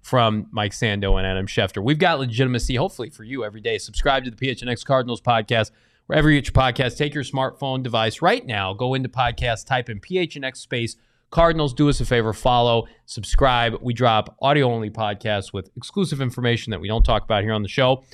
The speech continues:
So get your whole value. Also become a diehard at P H, go P H N X dot com.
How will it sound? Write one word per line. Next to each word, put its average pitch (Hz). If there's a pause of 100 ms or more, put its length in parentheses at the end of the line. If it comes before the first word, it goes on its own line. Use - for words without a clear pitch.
(120)
So 156
get -
your 107
whole 131
value. 113
Also 117
become 113
a 107
diehard 104
at 98
P 120
H, 104
go 120
P 120
H 107
N 110
X -
dot 98
com. 156